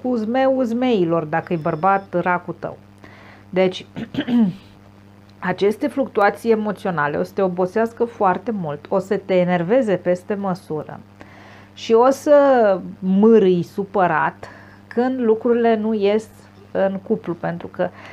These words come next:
tu, ca și semn de foc, ai nevoie întotdeauna de stimulare și de provocare și de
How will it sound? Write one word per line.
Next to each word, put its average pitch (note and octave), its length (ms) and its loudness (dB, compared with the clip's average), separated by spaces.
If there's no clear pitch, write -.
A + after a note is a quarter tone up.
tu, G#3+ 140 -4
ca C4+ 200 2
și C4 120 -4
semn A3 280 -4
de G#3+ 80 0
foc, - 480 -8
ai A3 180 0
nevoie A#3 420 -2
întotdeauna G#3 760 -2
de G3 140 -4
stimulare G3 840 -2
și F3+ 180 -10
de F#3+ 220 -8
provocare G3+ 880 -4
și E3 160 -12
de G3 280 -4